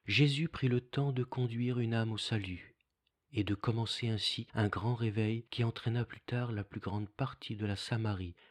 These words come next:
dans le royaume de Dieu. Acte huit. Lorsqu'il éprouva un des plus grands chagrins qu'il ait pu lui arriver en tant qu'homme,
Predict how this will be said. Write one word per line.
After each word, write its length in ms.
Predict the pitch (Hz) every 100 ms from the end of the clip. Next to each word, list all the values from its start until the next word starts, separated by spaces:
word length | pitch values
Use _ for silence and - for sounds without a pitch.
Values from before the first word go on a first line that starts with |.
| -
dans 140 | 104
le 100 | 92
royaume 420 | 92 98 87 90 87
de 100 | 87
Dieu. 340 | - 82 78 - _ _ _ _ _
Acte 240 | 101 - 110
huit. 540 | 92 90 - - - _ _ _ _ _ _ _ _ _ _ _ _ _ -
Lorsqu'il 340 | 117 - 131
éprouva 540 | 131 - 123 143 151 - -
un 300 | 123 120 110
des 200 | 107 104
plus 180 | -
grands 240 | - 101 113
chagrins 580 | - 123 113 107 139 131 _ -
qu'il 200 | - 110
ait 80 | 110
pu 280 | - 135
lui 180 | 123 110
arriver 420 | 104 101 101 131
en 120 | 120 95
tant 200 | - 98
qu'homme, 360 | - 104 117